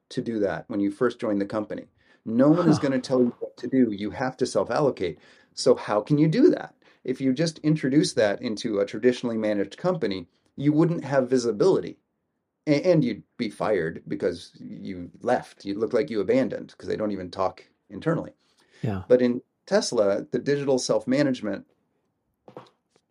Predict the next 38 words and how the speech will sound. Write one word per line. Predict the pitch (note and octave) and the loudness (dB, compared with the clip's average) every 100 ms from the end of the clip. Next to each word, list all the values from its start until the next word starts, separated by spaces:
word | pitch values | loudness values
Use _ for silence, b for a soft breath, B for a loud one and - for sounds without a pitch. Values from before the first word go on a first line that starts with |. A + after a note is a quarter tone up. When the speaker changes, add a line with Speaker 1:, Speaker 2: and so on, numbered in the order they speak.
| - | -18
Speaker 1:
well, | D3+ A#2+ - | -6 -4 -4
there's | B2+ A#2+ A#2+ A#2+ | -8 -4 0 2
a | G#2 F#2+ E2+ _ _ _ | 2 -2 -4 _ _ _
longer | C3+ C3+ B2+ A2+ | 4 6 6 2
story | - A2 G#2 | 2 0 2
there. | G2 E2+ | 2 0
And | G2 G#2+ G2 F#2 - | -4 -6 -6 -8 -8
part | A#2+ G#2+ | -2 -2
of | |
my | G2 F2+ | -2 -6
conversation, | E2+ - G2+ G2 G2+ F#2 F#2 E2+ E2 - | -6 -6 -6 -4 -4 -6 -6 -6 -6 -8
um, | F#2 E2+ E2 D#2 B1+ - _ _ _ _ _ - | -8 -6 -6 -8 -10 -16 _ _ _ _ _ -6
eh, | G2 | -4
with | G2 F#2 | -4 -6
Tesla | - F#2 F2+ | -2 -2 -2
Best | E2 F2+ - - _ - | -4 -4 -6 -18 _ -8
dove | G2+ F2 | -6 -6
into | E2+ E2+ | -6 -6
that. | D#2+ E2 - _ | -8 -10 -14 _
Um, | - E2+ - | -16 -12 -2
Lars | G#2 G2+ - | 0 0 -4
is | - | -10
awesome, | E2+ F#2+ F2 | -10 -8 -10
by | D#2+ E2 | -10 -10
the | |
way. | E2+ F2 | -10 -12
For | G2+ | -10
those | F#2 F2+ | -10 -10
who | - F2+ | -14 -12
don't | E3 F3+ | -12 -12
cross-watch | - G#2 F2 - F2+ E2+ - - | -8 -4 -4 -6 -6 -6 -8 -12
those | D#2+ D#2+ _ - | -10 -10 _ -12
channels, | G#2 F2 E2+ | -8 -8 -10
you | G2+ | -14
probably | - F#2 - | -10 -10 -10
should. | - - - B B B B | -12 -12 -12 B B B B
Speaker 2:
Yes. | G#2 G2 - - | -4 -4 -8 -8
Speaker 1:
Uh, | A2 | -6